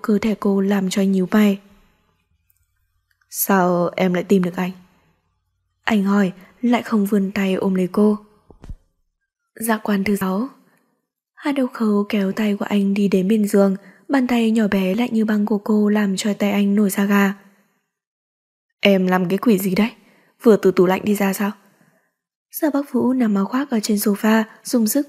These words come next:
bao lấy thân thể của cô. "Cảm ơn." Hà Đầu Khấu ngửa đầu cười với anh. Gia Bắc Vũ ngừng lại không nhìn cô,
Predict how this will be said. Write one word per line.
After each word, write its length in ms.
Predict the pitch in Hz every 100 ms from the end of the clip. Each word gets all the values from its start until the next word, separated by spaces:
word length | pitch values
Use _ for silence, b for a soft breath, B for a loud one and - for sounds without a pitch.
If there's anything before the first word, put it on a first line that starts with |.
| -
bao 240 | 226 202
lấy 180 | 196 185
thân 220 | 185 220
thể 140 | 202 196
của 140 | 196
cô. 360 | 185 214 220 214 _ _ _ _ _ _ _ _ _ _ _ -
"Cảm 180 | 247 208
ơn." 260 | 208 220 214 b b b b b _
Hà 180 | - 285
Đầu 140 | 262
Khấu 320 | 247 233 202 202
ngửa 220 | 269 240
đầu 300 | 220 208 202
cười 280 | 233 208 190
với 120 | 185
anh. 260 | 196 214 220 - _ _ _ _ _ _ _
Gia 180 | - 226
Bắc 200 | 220 247
Vũ 180 | 220 220
ngừng 280 | 269 214 185
lại 200 | 190 -
không 180 | - 202
nhìn 240 | 208 185
cô, 240 | 214 214